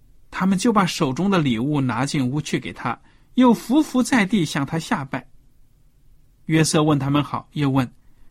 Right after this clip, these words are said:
，“你们的父亲，就是你们所说的那老人家平安吗？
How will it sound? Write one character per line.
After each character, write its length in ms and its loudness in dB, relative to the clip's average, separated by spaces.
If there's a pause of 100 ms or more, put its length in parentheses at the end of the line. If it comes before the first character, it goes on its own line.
(120)
，“你 140 4
们 120 4
的 80 4
父 260 0
亲， 380 -4 (320)
就 160 2
是 100 2
你 140 4
们 120 2
所 240 -2
说 140 -2
的 140 0
那 160 2
老 160 0
人 180 -4
家 200 -2
平 280 -4
安 140 0
吗？ 220 -2